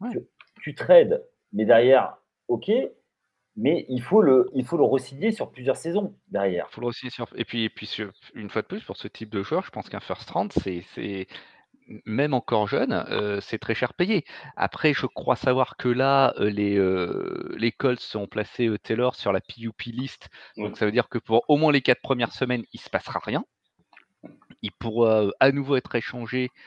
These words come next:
Speaker 1: euh, après, après la quatrième semaine, après le quatrième match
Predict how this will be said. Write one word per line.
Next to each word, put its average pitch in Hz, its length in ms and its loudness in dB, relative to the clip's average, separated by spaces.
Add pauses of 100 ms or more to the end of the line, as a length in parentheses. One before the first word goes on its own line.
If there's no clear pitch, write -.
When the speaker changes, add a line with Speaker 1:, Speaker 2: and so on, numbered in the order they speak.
(360)
Speaker 1:
euh, 92 540 -4 (160)
après, - 460 0
après 135 320 0
la 127 120 2
quatrième 113 500 -6
semaine, 117 260 -4
après 110 220 -4
le 131 80 -2
quatrième 117 400 -4
match 120 400 -6